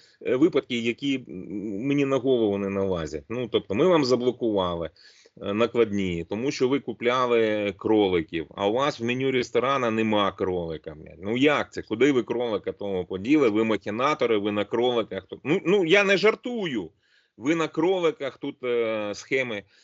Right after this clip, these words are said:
е, собі робите. При цьому справжні схеми, справжні схеми, там, експорт, тютюнові фабрики, там, і все таке інше, воно начебто там під прожекторами і так далі,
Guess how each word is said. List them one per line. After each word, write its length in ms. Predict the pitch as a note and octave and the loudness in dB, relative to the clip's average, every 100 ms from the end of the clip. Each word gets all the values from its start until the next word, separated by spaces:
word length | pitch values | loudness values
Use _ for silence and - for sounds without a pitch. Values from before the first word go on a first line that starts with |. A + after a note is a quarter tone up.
| _ _ - | _ _ -14
е, 180 | F#2 | -10
собі 260 | G2+ A#2+ A2+ | -8 -4 -2
робите. 360 | G2+ E2+ - - | -2 -4 -10 -4
При 140 | D3 | -2
цьому 520 | E3+ - E3+ C3 F#2 F2 _ | -2 2 2 2 -2 -16 _
справжні 720 | - - C#3 D#3 C#3 A2 F#2+ | -20 -12 -6 -4 -6 -10 -18
схеми, 680 | - - G2+ G2 G2+ E3 A#3 _ _ _ _ _ _ _ _ _ _ _ _ _ _ _ _ _ _ | -20 -14 -12 -12 -12 -12 -14 _ _ _ _ _ _ _ _ _ _ _ _ _ _ _ _ _ _
справжні 460 | - A#2+ G2 F2 | -10 -8 -6 -10
схеми, 360 | E2+ - E2+ D#2+ E2+ | -20 -20 -20 -20 -20
там, 100 | _ E2 _ _ _ _ | _ _ _ _ _ _
експорт, 560 | B2 D3 D3 - A#2 - _ _ _ _ - | -4 -2 -2 -6 -14 -14 _ _ _ _ -10
тютюнові 520 | A#2 B2+ C3+ C#3+ C#3 | -8 -6 -4 -2 -2
фабрики, 680 | C3 A#2+ B2+ A#2+ A2 F#2 G2 | -2 -4 -2 -2 -4 -6 -12
там, 220 | G2 G2 | -12 -10
і 80 | A2+ | -10
все 320 | A2 - C3+ | -6 -4 -4
таке 240 | A#2 G#2 A#2 | -4 -6 -8
інше, 440 | G#2+ A#2 A2 F#2+ | -4 -4 -4 -6
воно 240 | F#2 B2 | -4 -2
начебто 560 | C3+ C#3+ C#3+ C3+ - A#2+ | 0 0 -2 -4 -10 -10
там 220 | - A2 | -8 -10
під 240 | G2+ A#2+ - | -10 -12 -8
прожекторами 840 | A#2+ A2 A#2+ A#2+ A2 B2 A#2+ A2 | -8 -6 -8 -2 -2 0 -2 -4
і 60 | G2+ | -6
так 180 | A2 | -6
далі, 180 | B2+ D#3+ | -6 -8